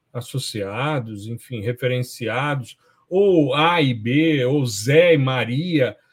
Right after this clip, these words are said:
Cara, mas Master e Slave, em pleno século vinte e um, é algo extremamente, é, é, sem sentido,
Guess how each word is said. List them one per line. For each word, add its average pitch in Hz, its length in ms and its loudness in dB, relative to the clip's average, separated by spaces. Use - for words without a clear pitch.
Cara, 143 260 -4
mas 120 240 -8
Master 147 460 -6
e 131 60 -8
Slave, 123 520 -8
em 135 100 -6
pleno 160 380 -6
século 139 460 -6
vinte 127 300 -10
e 120 60 -16
um, 127 280 -12
é 131 100 -10
algo 127 340 -8
extremamente, 135 1200 -8
é, 117 800 -4
é, 120 180 -14
sem 202 220 -6
sentido, 143 840 -8